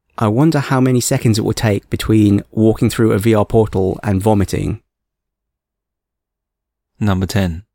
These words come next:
Speaker 2: Super Mario sixty-four.
Speaker 1: We're into the top ten! Super Mario sixty-four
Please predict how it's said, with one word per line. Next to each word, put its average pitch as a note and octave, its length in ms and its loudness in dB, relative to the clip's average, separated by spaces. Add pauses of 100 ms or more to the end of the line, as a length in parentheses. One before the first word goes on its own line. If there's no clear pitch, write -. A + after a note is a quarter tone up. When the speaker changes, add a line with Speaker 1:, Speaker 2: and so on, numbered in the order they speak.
(800)
Speaker 2:
Super - 300 -4
Mario G2 280 0
sixty-four. - 640 -4 (640)
Speaker 1:
We're F#3+ 180 2
into F#3+ 180 -2
the A3 100 -2
top G3 280 -6
ten! F#3+ 640 0 (1200)
Super - 280 -2
Mario F3 160 2
sixty-four A#2 760 -2